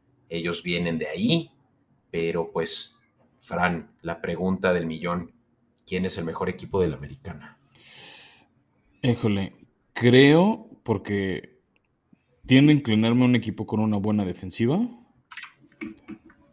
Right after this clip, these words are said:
Speaker 2: que a-, hoy por hoy son los Pats.
Speaker 1: Uf, me gusta escuchar eso, Fran, me gusta escucharlo.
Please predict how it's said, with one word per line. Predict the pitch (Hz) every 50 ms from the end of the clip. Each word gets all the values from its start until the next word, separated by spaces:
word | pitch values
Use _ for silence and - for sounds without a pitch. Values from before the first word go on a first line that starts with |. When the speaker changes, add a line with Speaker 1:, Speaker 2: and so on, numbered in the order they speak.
| _ - - -
Speaker 2:
que | - 101 95 90 - - -
a-, | - 104 104 101 -
hoy | 127 127 127
por | - 117 120 117
hoy | 120 117
son | - 113 107
los | 98 95 -
Pats. | - - - - - - - _ - - _ _ _ _ _ _ _ _ -
Speaker 1:
Uf, | - 87 101 107 101 - - - 906 906 906 - - - - - - - - _ _ _ _ _ _ _ _ _ -
me | 82 82
gusta | 82 92 90 - - - - 95
escuchar | - - - 80 - - 82 78
eso, | 78 76 - - -
Fran, | - - 73 71 71
me | 73 78
gusta | 82 80 - -
escucharlo. | - - - - - 76 71 67 -